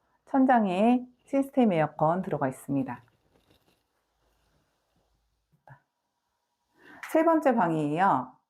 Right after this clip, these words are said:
삼천오백에 이천삼백 나오는 사이즈로 성인 자녀 방이나 뭐 소재형 같은 거 활용하시면 좋을 것 같고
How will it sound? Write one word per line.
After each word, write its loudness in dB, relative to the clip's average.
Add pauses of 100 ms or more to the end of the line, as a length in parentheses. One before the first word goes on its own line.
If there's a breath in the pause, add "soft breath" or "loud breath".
(540 loud breath)
삼천오백에 0
이천삼백 2
나오는 0
사이즈로 -2 (380 loud breath)
성인 2
자녀 0
방이나 2
뭐 -2
소재형 2
같은 -4
거 2
활용하시면 0
좋을 -12
것 -8
같고 -2